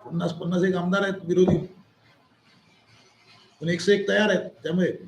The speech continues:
सरकारला तसं सोपं नाही, पण ति-, तिथेही कसरत आहेच. आता एक, शिवसेनेला किती खाती मिळतात, म्हणजे शिंदे सेनेला, तोही विषय आहे. भाजप सांगता बारा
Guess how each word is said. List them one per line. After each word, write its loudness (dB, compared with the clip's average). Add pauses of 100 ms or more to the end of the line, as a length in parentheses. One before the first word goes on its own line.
(1900)
सरकारला 0
तसं -2 (380)
सोपं -2
नाही, 2
पण -2
ति-, -14
तिथेही 2
कसरत 2
आहेच. 2 (2250)
आता -14
एक, -14 (960)
शिवसेनेला 0
किती -2
खाती 2
मिळतात, 0
म्हणजे -8 (160)
शिंदे 0
सेनेला, -4 (460)
तोही 4
विषय 4
आहे. -4 (1160)
भाजप 0
सांगता 0
बारा 0